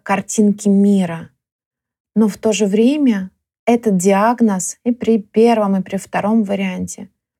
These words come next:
не отменяет вашу возможность стать мамой или стать родителями.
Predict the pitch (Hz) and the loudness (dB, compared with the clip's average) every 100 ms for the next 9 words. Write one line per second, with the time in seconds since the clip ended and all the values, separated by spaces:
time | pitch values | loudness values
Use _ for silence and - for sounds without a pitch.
0 | _ _ 240 262 277 262 247 240 226 233 | _ _ 4 4 2 2 2 4 6 4
1 | 247 254 196 170 180 214 202 - 175 175 | 4 4 2 -2 -2 0 2 -2 -4 -2
2 | 190 226 226 190 - - 185 175 - 170 | 0 0 0 -2 -4 -4 -4 -4 -4 0
3 | 214 240 196 170 - 165 165 - 190 - | 2 2 2 -4 -12 -10 -8 -4 -6 -6
4 | 175 170 190 170 - 160 156 | -10 -4 -4 -4 -8 -8 -8